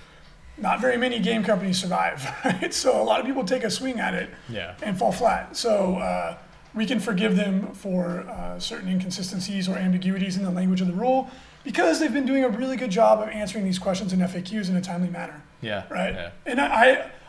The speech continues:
Speaker 1: I am remaining quite hopeful that G W is gonna address this in an F A Q.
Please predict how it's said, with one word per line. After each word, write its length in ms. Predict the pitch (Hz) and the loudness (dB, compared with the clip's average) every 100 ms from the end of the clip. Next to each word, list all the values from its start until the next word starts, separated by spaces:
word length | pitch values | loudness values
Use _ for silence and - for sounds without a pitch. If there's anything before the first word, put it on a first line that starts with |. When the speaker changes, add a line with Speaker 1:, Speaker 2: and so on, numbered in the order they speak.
| - 214 | 2 6
Speaker 1:
I 40 | |
am 180 | 285 247 | 6 4
remaining 440 | 233 220 220 202 180 | 2 2 0 0 -2
quite 300 | - 214 - | 2 2 2
hopeful 420 | 190 - 196 185 | -4 -4 -2 -2
that 160 | 185 - | -2 -4
G 100 | 190 | -4
W 200 | 190 190 | -2 -2
is 100 | 180 | 0
gonna 180 | 185 175 | 0 0
address 540 | 175 185 175 - - - | 0 -2 -2 -6 -10 -10
this 460 | 180 180 - - | -6 -4 -6 -8
in 120 | 269 | -6
an 100 | 190 | -4
F 140 | 180 190 | -4 -4
A 80 | 185 | -6
Q. 340 | 185 175 | -6 -8